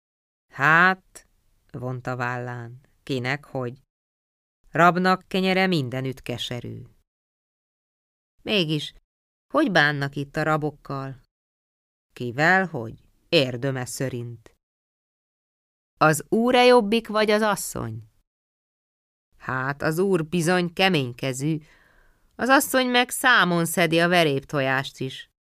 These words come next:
De azért inkább szolgálok itten, hogy sem másutt.”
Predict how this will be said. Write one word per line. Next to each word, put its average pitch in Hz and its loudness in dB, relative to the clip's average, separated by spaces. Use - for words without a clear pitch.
De 392 0
azért 269 2
inkább 233 0
szolgálok 190 2
itten, 180 -2
hogy 165 -2
sem 165 -2
másutt.” 151 -2